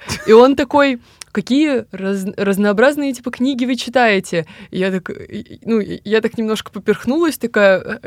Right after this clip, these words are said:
это, типа, что, плохо?" А я там говорила про,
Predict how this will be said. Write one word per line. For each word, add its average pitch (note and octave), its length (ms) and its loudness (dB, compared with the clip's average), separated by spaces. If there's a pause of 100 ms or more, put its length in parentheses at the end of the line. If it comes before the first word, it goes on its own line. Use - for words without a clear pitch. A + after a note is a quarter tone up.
это, G3+ 220 -12
типа, - 300 -16
что, - 200 -12
плохо?" A3 520 -2 (240)
А F#3 60 -2
я C4 120 4
там C#4+ 160 -4
говорила A#3+ 500 -2 (140)
про, A#3+ 580 -2